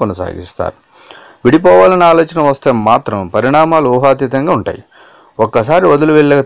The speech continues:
తిరిగి చూడమన్నా చూడరు. వీరి తర్వాత జీవితంలో కూడా అసలు ఏమీ జరగనట్లే వ్యవహరిస్తూ ఉంటారు. మరో రాశి మకర రాశి. వీళ్ళలో భావోద్వేగాలతో నిండి ఉంటారు. మరోవైపు నిరాశావాద జీవితానికి అద్దంలా ఉంటారు.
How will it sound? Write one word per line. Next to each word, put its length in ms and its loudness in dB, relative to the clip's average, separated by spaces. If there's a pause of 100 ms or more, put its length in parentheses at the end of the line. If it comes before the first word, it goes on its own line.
తిరిగి 260 0
చూడమన్నా 540 -2
చూడరు. 320 -6 (100)
వీరి 260 -2
తర్వాత 280 2 (140)
జీవితంలో 380 -4
కూడా 180 -2
అసలు 280 -4
ఏమీ 160 -2 (100)
జరగనట్లే 560 -2 (120)
వ్యవహరిస్తూ 520 0 (140)
ఉంటారు. 400 -16 (1120)
మరో 200 2 (100)
రాశి 280 0 (220)
మకర 340 -2
రాశి. 300 -6 (420)
వీళ్ళలో 340 4 (160)
భావోద్వేగాలతో 800 2 (280)
నిండి 220 0 (100)
ఉంటారు. 400 -12
మరోవైపు 440 2 (100)
నిరాశావాద 640 2 (120)
జీవితానికి 540 -4
అద్దంలా 420 0
ఉంటారు. 300 -2